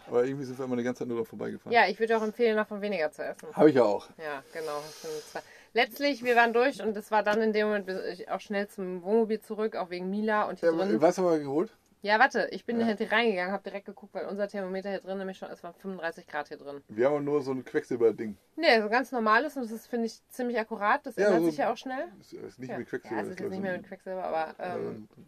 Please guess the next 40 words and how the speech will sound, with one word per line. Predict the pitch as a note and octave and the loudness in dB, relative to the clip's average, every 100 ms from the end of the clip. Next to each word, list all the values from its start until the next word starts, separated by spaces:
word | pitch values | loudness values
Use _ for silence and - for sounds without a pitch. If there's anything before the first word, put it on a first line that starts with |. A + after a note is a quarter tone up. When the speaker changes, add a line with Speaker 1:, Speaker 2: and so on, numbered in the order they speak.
| - | -16
Speaker 1:
ja. | B2 | -10
Speaker 2:
genau, | G3 E3 | -6 -4
ziemlich | D#3 F#3+ E3+ | -6 -10 -12
akkurat. | - D#3+ F#3 - - | -10 -2 0 -2 -4
Aber | F3+ G#3 B3+ A3 | 0 4 4 2
wir | G#3+ | 0
haben | G3+ | -2
es | - G#3+ | -2 2
heute | A3+ C4 | 2 2
nämlich | A3 G#3 | -4 -4
gefunden, | G3 A3 B3 E4 | -6 -4 -2 0
weil | D4+ | 2
Speaker 1:
Also | A3+ | 4
ein | B3+ | 4
Speaker 2:
vor | |
ein | B3+ | 6
paar | A3+ | 6
Speaker 1:
analoges | G#3+ | 6
Speaker 2:
Tagen | G#3+ A3 | 6 6
haben | G#3+ | 2
wir | G3+ | 0
es | G3+ | 0
Speaker 1:
Eis. | |
Speaker 2:
ja | F#3 | -2
nicht | G#3+ | -4
gefunden. | B3 B3+ C4+ D4+ - - - - | -10 -12 -12 -14 -18 -18 -12 -4
Speaker 1:
Ja. | G3 G3 | 0 0
Speaker 2:
Äh, | - | 0
unsere | G3+ G3 F#3+ F#3 F3+ F3+ F3 F3+ | -4 -2 -2 -2 -4 -6 -14 -8
digitale | A#3+ A3 G#3 F#3 D#3+ | -4 -2 2 4 4
Temperaturenzeiger | D#3 E3 D#3 - D3 - - C#3 C#3+ - - | 0 -8 -12 -10 -10 -10 -10 -10 -10 -14 -16
Speaker 1:
Ja, | C#3 | -14
Speaker 2:
für | F3 | -12
Speaker 1:
jetzt, | C#3 | -12
Speaker 2:
fünf | D3+ | -12
Euro. | C#3+ D3 D3+ | -12 -12 -12
Speaker 1:
jetzt | - | -8
haben | C3+ | -6
wir | G#2+ | -6
eine. | G2+ | -8